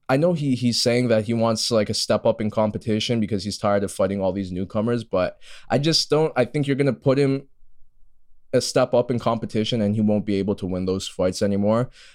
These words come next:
I do think, uh, he can beat these newcomers, these, uh, young faces in the division, because his experience is just too much for them. But when it comes to these young faces who come up but are really good,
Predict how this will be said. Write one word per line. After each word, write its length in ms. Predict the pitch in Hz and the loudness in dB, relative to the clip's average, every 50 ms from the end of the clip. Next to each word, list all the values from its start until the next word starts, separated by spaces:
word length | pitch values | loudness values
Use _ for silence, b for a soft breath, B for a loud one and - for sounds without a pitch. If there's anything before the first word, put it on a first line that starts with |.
| B | B
I 100 | B 101 | B 0
do 200 | 104 107 131 127 | 2 2 2 2
think, 340 | 123 - - 131 127 123 110 | 2 2 0 0 2 2 2
uh, 180 | 123 113 104 104 | 2 4 4 2
he 160 | 104 117 113 | 2 0 -2
can 340 | 107 - 135 131 127 127 117 | 0 2 2 2 2 2 0
beat 220 | 123 120 117 - | 0 0 0 2
these 180 | 127 123 113 117 | 0 0 2 2
newcomers, 680 | 120 120 123 110 - 120 117 120 123 123 123 123 110 | 2 2 2 2 0 0 2 2 2 2 2 2 0
these, 280 | 113 113 110 104 98 - | 0 0 0 0 2 2
uh, 300 | 104 101 98 98 92 85 - | 2 2 2 2 0 -2 -2
young 280 | - 117 113 117 113 110 | -2 0 0 2 0 -2
faces 460 | - - 110 107 110 - 120 110 104 | -2 -2 0 0 0 -2 -2 -2 -2
in 100 | 107 104 | -2 -2
the 80 | 101 92 | 0 0
division, 580 | 107 92 90 101 101 98 104 117 113 113 113 | -2 0 0 0 0 0 2 2 2 2 0
because 380 | 104 101 - 101 95 - 98 - _ - | 0 -2 -2 -4 -4 -4 -8 -14 _ -6
his 220 | - 120 113 98 | -4 -2 -2 -2
experience 580 | 104 - - - - 107 104 101 107 107 104 - | -4 -6 -6 -4 -2 0 0 2 2 0 -2 -4
is 100 | 98 87 | -6 -6
just 460 | - 107 98 95 - - - - B B B B B B B B | -2 -2 -2 -2 -2 -4 -8 -10 B B B B B B B B
too 180 | - - 127 113 | 0 0 2 2
much 240 | 104 104 107 - - | 2 0 0 -2 -2
for 160 | - 117 113 | -2 -2 0
them. 400 | 110 120 123 131 147 147 139 139 - | 2 2 2 2 0 -2 -4 -4 0
But 380 | 110 107 101 98 90 78 - _ _ _ _ _ | 0 2 2 2 0 -4 -6 _ _ _ _ _
when 140 | - 110 120 | -2 0 0
it 80 | 120 113 | 2 2
comes 320 | - 135 135 135 131 - - | 2 0 0 0 -2 -2 0
to 440 | 135 131 127 127 127 123 120 - - | 2 2 4 4 2 2 0 -2 -6
these 320 | 117 107 123 120 113 104 110 | -6 -2 0 0 0 2 2
young 220 | 113 113 117 113 | 2 2 2 0
faces 380 | - - 117 117 - 127 117 113 | 0 -2 -2 0 0 -2 -2 -2
who 80 | 120 107 | -2 -2
come 260 | - 123 113 107 98 | -2 0 0 2 2
up 200 | 101 110 - - | 2 0 0 2
but 260 | 101 101 98 - _ _ - - | 0 0 0 -2 _ _ -4 0
are 100 | 101 98 | 0 0
really 260 | 92 101 101 101 101 | 2 2 0 0 0
good, 340 | 92 107 107 117 120 131 | 0 2 2 2 2 0